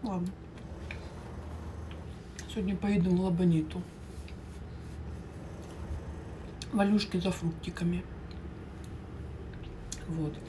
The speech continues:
А, и на следующей неделе нас Майкл с Дэвидом пригласили на ужин. Ну, ресторан якийсь.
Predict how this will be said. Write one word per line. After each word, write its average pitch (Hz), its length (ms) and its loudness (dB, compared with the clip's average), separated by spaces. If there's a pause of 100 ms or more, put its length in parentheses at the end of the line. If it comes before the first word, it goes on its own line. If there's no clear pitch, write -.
(280)
А, 175 220 8 (140)
и 202 320 4 (1000)
на 175 100 6
следующей 180 440 2
неделе 190 420 8
нас 185 320 6 (640)
Майкл 175 540 6
с 160 80 2
Дэвидом 170 560 6
пригласили 170 720 6 (2250)
на 170 380 6
ужин. 151 440 2 (100)
Ну, 226 280 10 (420)
ресторан 165 520 4
якийсь. - 340 -6